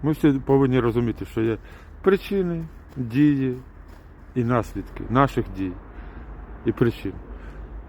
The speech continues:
Діємо так, бо була причина. Отримуємо те, що ми зробили.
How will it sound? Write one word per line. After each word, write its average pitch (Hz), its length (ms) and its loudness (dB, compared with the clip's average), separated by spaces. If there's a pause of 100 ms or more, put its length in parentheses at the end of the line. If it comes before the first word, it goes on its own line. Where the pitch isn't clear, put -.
(100)
Діємо 156 480 4
так, 190 280 0
бо 123 180 2
була 139 480 2
причина. 101 500 -4 (680)
Отримуємо 143 920 2 (580)
те, 214 240 4 (300)
що - 160 0
ми 165 160 2
зробили. 107 520 -2